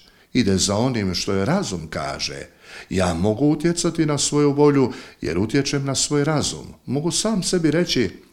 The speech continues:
„Neću pušiti u stanu, nego na terasi.” „Ne, neću uopće pušiti, izaći ću u šetnju, prošetat ću psa.”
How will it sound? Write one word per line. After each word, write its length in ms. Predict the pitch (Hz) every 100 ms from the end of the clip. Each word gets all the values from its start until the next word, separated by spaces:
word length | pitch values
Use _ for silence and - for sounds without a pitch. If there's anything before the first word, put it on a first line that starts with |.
| _
„Neću 500 | - 90 87 87 185
pušiti 480 | 175 170 - 165 165
u 80 | 147
stanu, 640 | 139 143 139 139 147 147 147
nego 240 | 143 135 143
na 120 | 135
terasi.” 560 | 139 123 120 - 76 - _ _ _ _ _ -
„Ne, 480 | 82 92 82 - - - - _
neću 320 | - 165 156 117
uopće 320 | 98 - 87
pušiti, 580 | - 95 - 71 64 64 - _
izaći 440 | - 78 95 90 -
ću 200 | - 85
u 40 |
šetnju, 480 | 80 107 104 110 - - -
prošetat 560 | 127 120 143 143 143
ću 180 | - 127
psa.” 360 | - - 147